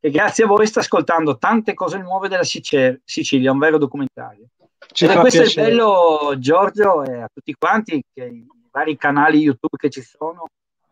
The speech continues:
Speaker 1: veniamo da ogni parte d'Italia o d'Europa, si-, dipende se parlano italiano o meno, e si riesce a conoscere queste cose qua che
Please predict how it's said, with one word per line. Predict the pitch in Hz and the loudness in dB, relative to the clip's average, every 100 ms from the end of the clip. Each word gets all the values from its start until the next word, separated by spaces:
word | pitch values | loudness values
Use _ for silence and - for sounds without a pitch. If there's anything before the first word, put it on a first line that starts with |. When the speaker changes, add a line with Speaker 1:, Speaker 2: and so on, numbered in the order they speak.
| _ | _
Speaker 1:
veniamo | - 139 156 170 | -6 0 2 4
da | 156 156 | 4 4
ogni | 165 151 | 2 0
parte | 160 151 160 | 0 0 0
d'Italia | 147 131 143 165 180 135 120 | 0 0 0 0 0 0 0
o | 107 - 101 | -4 -10 -20
d'Europa, | 113 - 135 131 110 | -20 -10 -8 -8 -12
si-, | - _ _ | -18 _ _
dipende | 110 127 127 117 | -12 -8 -6 -6
se | - | -8
parlano | 110 117 120 | -12 -12 -14
italiano | 110 _ 110 120 123 | -20 _ -4 -2 -2
o | |
meno, | 135 127 135 135 _ _ _ - | -2 -4 -4 -6 _ _ _ 0
e | 147 185 196 160 143 | 4 4 4 4 4
si | - 151 | 4 6
riesce | 143 170 208 | 6 4 2
a | |
conoscere | 165 160 160 165 180 156 | 2 2 2 2 0 0
queste | - 139 139 | -2 -4 -4
cose | 123 143 151 | -2 -2 -2
qua | - 147 160 | 0 -2 -2
che | - 131 143 143 117 | -2 -2 0 -2 -6